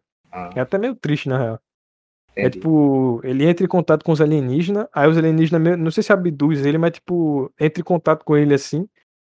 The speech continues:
Speaker 2: Eu
Speaker 1: Ah.
Speaker 2: acho que até o filme, o nome do filme é Contato, não sei. E aí, tipo, não sei se é Contato, sei lá, mas enfim, o cara,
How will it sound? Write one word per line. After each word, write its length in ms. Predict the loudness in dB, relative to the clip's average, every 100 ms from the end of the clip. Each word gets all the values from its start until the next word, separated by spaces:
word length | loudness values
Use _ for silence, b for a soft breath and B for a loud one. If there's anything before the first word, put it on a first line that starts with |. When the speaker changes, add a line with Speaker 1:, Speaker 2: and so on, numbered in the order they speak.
| _ _ _ -8
Speaker 2:
Eu 100 | -2
Speaker 1:
Ah. 40 | -2
Speaker 2:
acho 80 |
que 80 | -2
até 140 | 2 2
o 60 |
filme, 260 | 2 -2 0
o 60 | 2
nome 160 | 2 0
do 80 | -2
filme 220 | -2 -2
é 40 |
Contato, 560 | -2 -6 -2 -2 -2 -4
não 100 | -8
sei. 340 | -6 -10 -10 _ _ _ _ _ _ _ _ _ _ _ _ _ _ -8
E 120 | 2
aí, 160 | 4 4
tipo, 760 | 0 0 2 4 2 2 -2 _ _ _ _ _ _ _ _ _ _ _ _ _ _ -10
não 80 | -6
sei 100 | -2
se 60 |
é 40 | 0
Contato, 480 | 0 -2 2 0 2
sei 160 | 0
lá, 200 | 0 -4
mas 220 | -2 -2 -2
enfim, 240 | -2 0
o 80 | 2
cara, 260 | 4 2